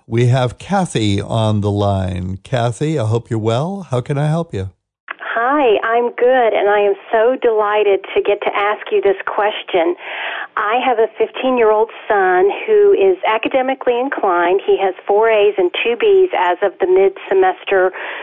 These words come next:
Speaker 2: grading point.
Speaker 1: All right, Kathy, I
Speaker 2: And
Speaker 1: want you to stop right there because, uh, the question I'm gonna ask is extremely relevant to the rest of this conversation. Uh, grades are relative to the educational environment that the child is in. So,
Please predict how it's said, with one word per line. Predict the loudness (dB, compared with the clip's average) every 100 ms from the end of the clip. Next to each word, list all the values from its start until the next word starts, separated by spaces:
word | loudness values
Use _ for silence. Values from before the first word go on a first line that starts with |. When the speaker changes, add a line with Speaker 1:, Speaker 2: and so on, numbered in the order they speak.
| -10
Speaker 2:
grading | -2 2 2 0 0
point. | 0 2 -2 -6 -16 -16 -10 -2
Speaker 1:
All | 0
right, | 0
Kathy, | 0 0 2 2
I |
Speaker 2:
And | 2
Speaker 1:
want | 0 0
you | -2
to |
stop | -2 -2 -2 0
right | 0 0 0
there | 0 0
because, | -2 -4 0 2 2 0 -2 -2
uh, | 0 2
the | 0
question | 0 2 2 0 0
I'm | 2
gonna | 2
ask | 2 2 0 -2
is | -2 -2
extremely | -4 -4 -2 0 2 4 4 2
relevant | 2 2 2 2 0 -4
to | -2
the | -2
rest | 0 0 -2
of | -4
this | -4
conversation. | -4 -2 -2 -4 -2 -2 -2 -6 -10 -12 _ _ _ _ _ -6
Uh, | -4
grades | -2 0 0 2 2 2 0 -2 -6
are | -2 -2 0
relative | 0 2 0 0 -2 -2 -4 -6
to | -2 0 2 0 0
the | -2 -2
educational | -2 -4 -6 -4 -4 -4 -4 -2
environment | 0 0 0 0 -2 -2
that | -6 -6
the | -8
child | -6 -2 -2 -2
is | -4 -2
in. | -2 -2 -4 -6
So, | -2 0 0 -4